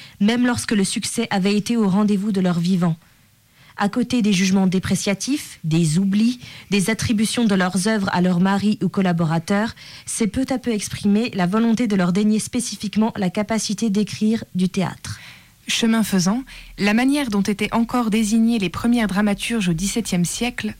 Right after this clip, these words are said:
Speaker 2: autrices, se modifie au profit d'une dénomination disant leur étrangeté.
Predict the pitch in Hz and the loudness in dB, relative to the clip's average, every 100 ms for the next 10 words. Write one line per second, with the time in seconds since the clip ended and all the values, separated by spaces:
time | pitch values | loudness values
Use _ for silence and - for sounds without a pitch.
0 | - 180 175 - 247 - - - - - | -4 -2 -2 -2 -2 -4 -10 -14 -14 -16
1 | - - - 240 269 254 - 302 - 202 | -12 -6 0 0 2 -2 -2 -4 -2 -4
2 | - 247 - 269 190 180 165 277 269 233 | -4 -6 -2 0 2 0 0 0 2 4
3 | 214 202 - 277 269 196 233 262 262 180 | 2 0 -2 -2 -2 0 0 0 0 0
4 | 220 - 190 175 - - 170 | -2 0 0 0 -2 -4 -4